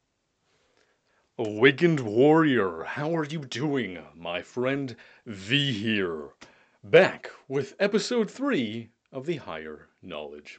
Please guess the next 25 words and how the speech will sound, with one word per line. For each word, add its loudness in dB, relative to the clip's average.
Podcast, -6
brought 0
to -8
you -8
by -2
the -10
Save -12
the -8
World 0
Tribe. -8
In -6
today's 2
episode, -2
we're 2
going 2
to -6
discuss -2
why 0
a -6
pandemic. 0
What 2
is -2
the -2
purpose 0
of -2